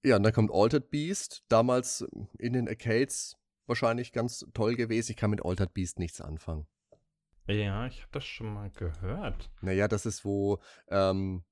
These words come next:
Speaker 1: am Anfang Rise from your grave kommt und dann stehst du aus deinem Grab auf und kannst dich dann in Werwolf verwandeln und ist dann so ein bisschen Beaten up, Beat'em up,
Speaker 2: Mhm.
Speaker 1: Arcade-Action, aber halt ein sehr, sehr frühes Mega Drive-Spiel.
Speaker 2: Ja,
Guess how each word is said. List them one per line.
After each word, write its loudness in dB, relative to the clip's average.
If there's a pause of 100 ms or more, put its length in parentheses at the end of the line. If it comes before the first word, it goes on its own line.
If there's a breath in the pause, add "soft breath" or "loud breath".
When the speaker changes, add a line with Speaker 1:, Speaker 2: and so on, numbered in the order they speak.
(160)
Speaker 1:
am -2
Anfang -2
Rise 2
from -2
your 0
grave 2
kommt -6
und -8
dann -6
stehst -10
du -6
aus -10
deinem -8
Grab -4
auf -6
und -10
kannst -6
dich -10
dann -4
in -2
Werwolf -2
verwandeln -6 (260 loud breath)
und -6
ist -12
dann -2
so -6
ein -4
bisschen -4
Beaten -2
up, -8
Beat'em 0
up, -4
Speaker 2:
Mhm. -4
Speaker 1:
Arcade-Action, 0 (180 loud breath)
aber -2
halt 0
ein -4
sehr, 0
sehr -2
frühes -6
Mega -6
Drive-Spiel. -10 (100)
Speaker 2:
Ja, -2